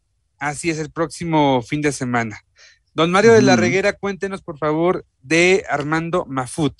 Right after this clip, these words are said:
Speaker 1: el diseñador.
Speaker 2: Fíjate que nuestro queridísimo Armando Mafut,
Speaker 1: Sí.
Speaker 2: bueno, uno de los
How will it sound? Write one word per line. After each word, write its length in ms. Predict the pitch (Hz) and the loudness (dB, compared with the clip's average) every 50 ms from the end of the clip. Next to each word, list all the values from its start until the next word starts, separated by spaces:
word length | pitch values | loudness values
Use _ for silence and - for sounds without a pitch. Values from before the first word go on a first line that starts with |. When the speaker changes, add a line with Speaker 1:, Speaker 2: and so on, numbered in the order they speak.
| _ | _
Speaker 1:
el 220 | - 120 123 127 127 | -4 -2 -2 -2 -2
diseñador. 540 | 123 123 135 131 131 135 135 139 135 127 | -4 -2 0 2 4 4 6 6 4 4
Speaker 2:
Fíjate 340 | 135 139 156 165 170 156 147 | 2 0 0 0 0 0 0
que 420 | 135 139 135 131 131 127 123 120 113 117 110 - 131 | 0 0 -2 0 -2 -2 -2 -4 -6 -8 -10 -10 -6
nuestro 300 | 127 127 123 113 120 117 | -6 -4 -4 -4 -2 0
queridísimo 960 | 123 127 135 143 151 151 135 156 151 143 139 131 127 123 120 117 117 117 127 | 2 4 6 6 6 6 4 4 4 4 4 4 4 4 2 0 -2 -2 -4
Armando 400 | 123 123 123 143 151 160 165 156 | -2 0 0 0 2 2 2 2
Mafut, 680 | 143 131 120 - - 170 175 180 196 196 196 202 208 185 - _ _ | 2 0 0 2 2 4 4 4 2 0 -4 -8 -10 -10 -12 _ _
Speaker 1:
Sí. 300 | - - - 113 117 127 - 143 | -12 -6 -4 -4 -4 -4 -4 -6
Speaker 2:
bueno, 320 | 135 135 143 147 139 139 | -4 -2 -2 0 0 0
uno 160 | 143 147 147 | 0 0 0
de 80 | 139 131 | 0 -2
los 400 | 123 120 120 110 - - - | -2 -4 -6 -8 -10 -16 -20